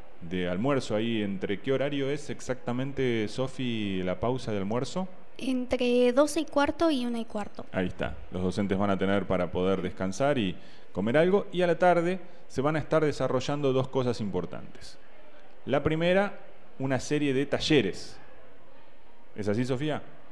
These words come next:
Speaker 2: Así es.
Speaker 1: Arrancamos con alguno de los títulos de esos talleres que se van a estar desarrollando en el día de hoy por la tarde, luego de las trece horas en adelante.
Speaker 2: Bueno,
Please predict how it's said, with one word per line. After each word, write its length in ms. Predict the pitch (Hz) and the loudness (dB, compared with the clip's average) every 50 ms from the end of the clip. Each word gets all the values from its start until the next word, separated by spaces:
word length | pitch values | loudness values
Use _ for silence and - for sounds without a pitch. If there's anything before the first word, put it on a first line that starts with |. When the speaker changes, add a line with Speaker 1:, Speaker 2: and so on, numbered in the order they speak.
| - - - - - - - - | -8 -8 -8 -8 -8 -8 -8 -8
Speaker 2:
Así 340 | - 202 240 240 - 262 247 | -6 -6 -6 -4 -2 -2 -2
es. 240 | 240 220 - - - - - - - - | -2 -4 -6 -6 -8 -8 -8 -8 -4 -2
Speaker 1:
Arrancamos 560 | 101 101 107 113 120 120 180 185 180 160 131 | 0 2 2 2 2 4 4 4 4 2 2
con 180 | - 139 135 | 2 0 2
alguno 440 | 131 127 131 139 165 190 196 170 147 | 2 2 2 2 2 2 2 2 2
de 100 | 135 123 | 2 2
los 420 | 117 113 113 110 107 107 107 101 - | 4 2 4 4 4 2 2 0 -2
títulos 360 | - 165 151 160 151 120 120 | -4 -4 -2 0 0 2 2
de 60 | 127 | 0
esos 200 | 131 - 139 - | 0 -2 -4 -2
talleres 580 | - 117 101 - - 156 160 156 170 170 - - - - - - - - - - - | -2 -2 -2 0 -2 0 0 0 0 -2 -2 -4 -8 -8 -8 -8 -8 -8 -8 -4 -2
que 80 | 131 | 0
se 140 | 127 131 143 | 4 6 8
van 140 | 147 165 170 | 8 8 6
a 20 | |
estar 200 | 151 - - 160 165 | 6 6 8 8 8
desarrollando 600 | 165 160 139 127 127 127 123 - 151 143 147 143 | 8 6 4 2 2 2 2 2 0 0 2 2
en 60 | 135 | 2
el 160 | 123 120 120 123 | 2 2 2 2
día 180 | 131 131 123 120 | 2 4 4 4
de 80 | 120 | 4
hoy 80 | 123 123 | 2 2
por 260 | 123 - 151 151 147 | 2 2 2 4 4
la 140 | 143 131 123 | 2 0 0
tarde, 540 | - - 131 123 120 113 107 113 120 123 120 - - - - - - - | 2 2 2 2 2 0 0 -2 -4 -4 -4 -6 -8 -8 -8 -8 -6 0
luego 260 | 107 113 120 123 123 | 2 4 6 6 6
de 80 | 113 101 | 6 4
las 140 | 101 104 - - | 2 0 -2 -2
trece 400 | - 113 113 110 110 - 117 107 | 0 0 0 0 0 0 2 4
horas 460 | 95 98 104 98 101 101 - - - - - - | 4 6 6 4 4 2 -2 -6 -8 -8 -4 -2
en 160 | 107 104 98 | 0 0 2
adelante. 500 | 95 87 78 73 - - - - - - - - - - - - - - - - - - - - - - - - - - - - - | 2 0 -2 -2 -4 -6 -8 -8 -8 -8 -8 -8 -8 -8 -8 -8 -8 -8 -8 -8 -8 -8 -8 -8 -8 -8 -8 -8 -8 -8 -8 -4 2
Speaker 2:
Bueno, 340 | 254 233 214 214 220 226 | 2 2 4 2 0 -2